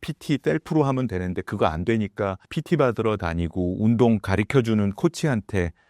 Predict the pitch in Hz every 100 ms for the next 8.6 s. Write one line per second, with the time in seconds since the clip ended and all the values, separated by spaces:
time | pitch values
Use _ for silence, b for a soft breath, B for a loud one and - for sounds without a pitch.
0 | _ 98 98 107 104 85 113 113 110 -
1 | 101 117 113 104 107 101 95 90 - 90
2 | 82 98 87 87 95 90 113 135 143 95
3 | - 85 120 131 92 - 107 120 98 78
4 | 104 123 123 120 113 127 180 220 b b
5 | - 107 120 120 101 98 92 98 90 -
6 | 110 104 120 104 82 92 82 78 78 123
7 | 156 95 110 107 - 98 107 95 113 110
8 | 101 90 98 104 143